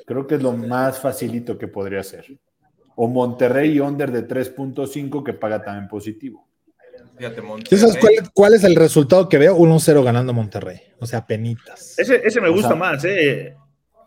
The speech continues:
Speaker 2: ¿El uno cero?
Speaker 4: El under, no,
Speaker 1: No.
Speaker 4: el under de tres y medio. Monterrey y under de tres y medio.
Speaker 2: Bueno, también puede ser, ¿eh?
Speaker 3: Está bien.
Speaker 2: En dos punto diez
Speaker 3: Sí, puede
Speaker 2: es
Speaker 3: estar bien.
Speaker 2: positiva,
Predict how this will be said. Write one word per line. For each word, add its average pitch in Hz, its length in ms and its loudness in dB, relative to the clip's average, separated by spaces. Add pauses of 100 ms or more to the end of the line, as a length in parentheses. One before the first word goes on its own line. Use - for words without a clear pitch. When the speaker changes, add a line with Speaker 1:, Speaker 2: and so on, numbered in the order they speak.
Speaker 2:
¿El 104 140 -18
uno 135 180 -8
cero? 131 420 -8 (400)
Speaker 4:
El 131 140 0
under, 156 340 2
no, 135 140 0
Speaker 1:
No. 123 60 2
Speaker 4:
el 127 120 0
under 151 300 -2
de 123 100 -4
tres 127 280 -10
y 131 40 -12
medio. 117 220 -10
Monterrey 123 540 -4
y 135 60 -4
under 135 260 -8
de 113 80 -14
tres 110 240 -18
y 113 60 -20
medio. 98 240 -20 (520)
Speaker 2:
Bueno, 135 240 -16
también 139 300 -14
puede 143 200 -12
ser, 113 280 -14
¿eh? 180 260 -18
Speaker 3:
Está 165 240 -4
bien. 139 240 -2
Speaker 2:
En 165 140 -10
dos 123 200 -14
punto 127 320 -20
diez - 0 -
Speaker 3:
Sí, 117 100 -6
puede 127 140 -2
Speaker 2:
es 135 60 -10
Speaker 3:
estar 135 140 -6
bien. 117 100 -6
Speaker 2:
positiva, 135 520 -6